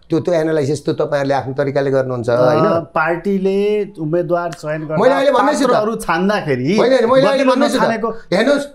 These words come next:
Speaker 1: तपाईँहरूको मिडियाले के गरिरहेको
Speaker 2: होइन,
Speaker 1: छ
Speaker 2: तपाईँ
Speaker 1: भन्दाखेरि
Speaker 2: डाइरेक्ट एक्सेस तपाईँको केपी ओलीसँग छ।
Speaker 1: छ।
Speaker 2: त-, तपाईँले यस्तो नगरिदिनुहोस् न, पात्रहरू छान्दा सही छानिदिनुहोस् भन्नु
Speaker 1: होइन,
Speaker 2: नि त मिल्थ्यो नि।
Speaker 1: होइन, तपाईँलाई म एउटा कुरो भनिदिन्छु त, त्यही सुनिता डङ्गललाई मेयर छानिदिएको थियो भने नि,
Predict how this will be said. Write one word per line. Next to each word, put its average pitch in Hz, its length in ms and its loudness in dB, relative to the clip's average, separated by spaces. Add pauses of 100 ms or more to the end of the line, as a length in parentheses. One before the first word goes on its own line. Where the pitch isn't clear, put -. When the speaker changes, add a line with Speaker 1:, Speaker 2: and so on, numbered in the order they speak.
(240)
Speaker 1:
तपाईँहरूको 233 360 2
मिडियाले 208 380 2
के 202 160 2
गरिरहेको 190 260 2
Speaker 2:
होइन, 226 140 2
Speaker 1:
छ - 20 -2
Speaker 2:
तपाईँ - 140 2
Speaker 1:
भन्दाखेरि 165 300 2
Speaker 2:
डाइरेक्ट 277 260 0
एक्सेस 262 380 0
तपाईँको 208 680 0
केपी 202 280 -2
ओलीसँग 139 440 -2
छ। - 100 -12 (260)
Speaker 1:
छ। - 60 -4
Speaker 2:
त-, 175 400 -2
तपाईँले 165 460 -2 (380)
यस्तो 185 200 -4
नगरिदिनुहोस् 160 680 -2
न, 120 300 -10 (180)
पात्रहरू 185 460 -2
छान्दा 156 340 -2
सही 208 260 -2
छानिदिनुहोस् 180 440 -4
भन्नु 120 220 -2
Speaker 1:
होइन, 226 120 4
Speaker 2:
नि 226 120 2
त - 20 0
मिल्थ्यो 170 300 2
नि। 180 380 -2
Speaker 1:
होइन, 208 160 0 (380)
तपाईँलाई 202 260 0
म 214 60 -2
एउटा 202 240 4
कुरो 185 180 0
भनिदिन्छु 147 360 -2
त, 143 80 -2
त्यही 233 440 -2
सुनिता 226 320 2
डङ्गललाई 208 480 2
मेयर 190 300 0
छानिदिएको 147 400 0
थियो 156 140 2
भने 190 180 4
नि, 120 160 -2